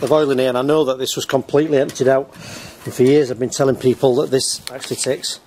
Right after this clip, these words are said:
five hundred mil of oil. So <laughs> let's find out. And you can probably, I don't know if you can see or not. It's hard for me to see on the video camera, but it's, um, just below half. Put that in, thread this in to check.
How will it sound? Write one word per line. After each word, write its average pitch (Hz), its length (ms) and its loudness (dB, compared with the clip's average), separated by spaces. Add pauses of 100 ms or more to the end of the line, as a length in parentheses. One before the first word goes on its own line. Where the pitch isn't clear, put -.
(300)
five 131 360 -2
hundred 127 240 -2
mil 120 160 2
of 113 80 0
oil. 123 280 2 (140)
So 120 280 -6 (120)
<laughs> - 100 -18
let's 160 160 -8
find 123 320 -4
out. 120 180 0 (1040)
And 120 100 -4
you 120 60 -4
can 113 140 -6
probably, 127 340 2 (100)
I 127 100 -4
don't 131 160 4
know 107 60 -2
if - 120 -8
you 104 60 -6
can 104 140 -2
see 110 200 -2
or 104 80 0
not. 120 160 -2 (160)
It's - 120 -8
hard 127 180 2
for 123 100 -6
me 113 60 0
to - 120 -6
see 139 120 -2
on 117 80 2
the 117 60 0
video 113 260 0
camera, 117 300 -2
but 113 140 -2 (600)
it's, 156 240 -2
um, 139 320 2 (460)
just 151 220 -2
below 135 220 4
half. 135 540 -2 (1700)
Put 170 140 -4
that 143 180 0
in, 123 120 2 (280)
thread 135 260 2
this 123 200 -2
in 123 100 2
to - 120 -8
check. 120 280 -2